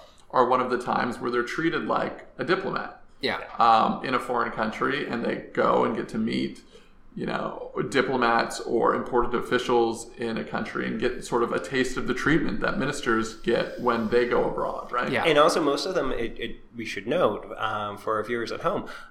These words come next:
Speaker 3: um, that they get to bring their spouse.
Speaker 2: Yes.
Speaker 1: Yes.
Speaker 3: And so it adds an extra element to
Speaker 2: Yeah.
Speaker 3: it. It's, it's not just a working trip, but often a bit of a paid vacation. Um, the one thing I will say
Speaker 2: <laughs>
Speaker 3: in defense of these groups as well, so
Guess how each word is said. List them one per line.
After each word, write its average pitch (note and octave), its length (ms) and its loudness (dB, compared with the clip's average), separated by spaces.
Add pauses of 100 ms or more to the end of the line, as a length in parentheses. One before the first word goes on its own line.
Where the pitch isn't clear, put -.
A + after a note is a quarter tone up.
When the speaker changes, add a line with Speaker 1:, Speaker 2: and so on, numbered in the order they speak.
Speaker 3:
um, C#3 480 6
that D3 540 4
they C#3 160 0
get D#3 200 -4
to - 40 -10
bring E3 160 -4
their B2 100 -4
spouse. - 500 -10 (100)
Speaker 2:
Yes. C3+ 140 -2 (140)
Speaker 1:
Yes. - 220 -4 (220)
Speaker 3:
And B2+ 160 2
so B2+ 260 8
it B2+ 260 2
adds B2+ 320 2
an B2 100 0
extra A2+ 340 -2
element G#2 360 -2
to - 120 -4
Speaker 2:
Yeah. - 100 -4
Speaker 3:
it. C3+ 240 -2
It's, A2 280 -6
it's - 200 -10
not A2+ 240 2
just A2+ 380 -2
a A2 60 -4
working G#2 380 -4
trip, G#2+ 240 -8
but G2+ 120 -6
often G2 360 -6
a G2+ 60 -12
bit G2+ 140 -8
of - 80 -10
a G2 40 -12
paid F#2+ 240 -12
vacation. - 600 -10 (440)
Um, C#3 380 4
the - 120 -6
one G#3 140 4
thing A#3+ 160 8
I F3 80 4
will D3+ 200 2
say G#2+ 520 2
Speaker 2:
<laughs> - 380 -16
Speaker 3:
in C#3 180 6
defense C3+ 440 4
of A2+ 120 -2
these A2+ 180 -4
groups A2+ 240 -6
as A2 100 -10
well, G#2 400 0
so D3+ 420 6